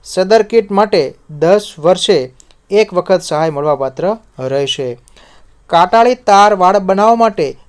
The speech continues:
જે ખેડૂતોએ લાભ લીધેલ હોય તે ખેડૂતોને આ સોલાર પાવર યુનિટ કિટ યોજનાનો લાભ મળવાપાત્ર રહેશે નહીં.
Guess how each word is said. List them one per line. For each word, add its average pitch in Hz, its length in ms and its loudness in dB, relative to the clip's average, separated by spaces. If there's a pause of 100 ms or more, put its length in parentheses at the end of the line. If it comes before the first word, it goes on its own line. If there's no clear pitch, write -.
(100)
જે 156 240 2
ખેડૂતોએ 214 580 2
લાભ 180 280 -2
લીધેલ 170 300 -4
હોય 190 320 -2 (380)
તે 208 140 4
ખેડૂતોને 202 680 -2 (180)
આ 185 180 0
સોલાર 190 480 -2
પાવર 170 340 -4
યુનિટ 170 260 -10
કિટ 180 280 -6
યોજનાનો 160 400 -6
લાભ 143 280 -6
મળવાપાત્ર 135 560 -10
રહેશે 123 500 -10 (320)
નહીં. 131 380 -12